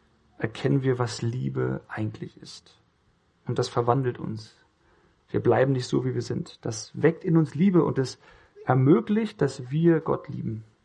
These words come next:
und andere Menschen. „Also lasst uns lieben“, schreibt Johannes, „denn er hat uns zuerst geliebt.“ Lasst uns lieben, denn er hat uns zuerst geliebt. Also, höre.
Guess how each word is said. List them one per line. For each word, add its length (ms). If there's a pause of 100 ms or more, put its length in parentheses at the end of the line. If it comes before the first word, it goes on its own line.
(280)
und 320
andere 240
Menschen. 400 (440)
„Also 220
lasst 380
uns 280
lieben“, 480
schreibt 580
Johannes, 560 (580)
„denn 160
er 200
hat 120
uns 300
zuerst 500
geliebt.“ 440 (100)
Lasst 240
uns 220
lieben, 300 (440)
denn 180
er 180
hat 120
uns 240
zuerst 420
geliebt. 480 (1000)
Also, 440 (1120)
höre. 320